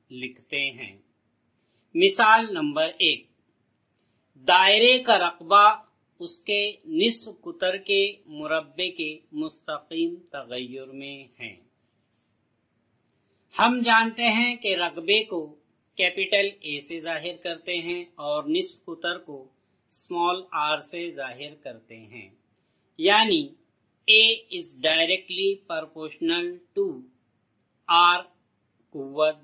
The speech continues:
दो। मिसाल नंबर दो, माय का दबाव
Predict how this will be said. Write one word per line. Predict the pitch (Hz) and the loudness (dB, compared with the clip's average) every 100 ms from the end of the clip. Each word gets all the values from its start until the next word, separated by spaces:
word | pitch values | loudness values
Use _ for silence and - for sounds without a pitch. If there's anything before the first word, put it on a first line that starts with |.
| 120 | -12
दो। | 123 101 _ _ _ _ _ _ _ _ _ _ | -12 -12 _ _ _ _ _ _ _ _ _ _
मिसाल | 131 156 - 185 180 175 | -6 -4 2 4 4 0
नंबर | 139 135 135 139 131 | -8 -8 -8 -8 -8
दो, | 127 - _ _ _ _ _ _ _ _ _ - | -10 -10 _ _ _ _ _ _ _ _ _ -4
माय | 165 202 220 240 | 4 6 6 4
का | 214 196 | 2 4
दबाव | 175 156 180 180 | 4 8 8 8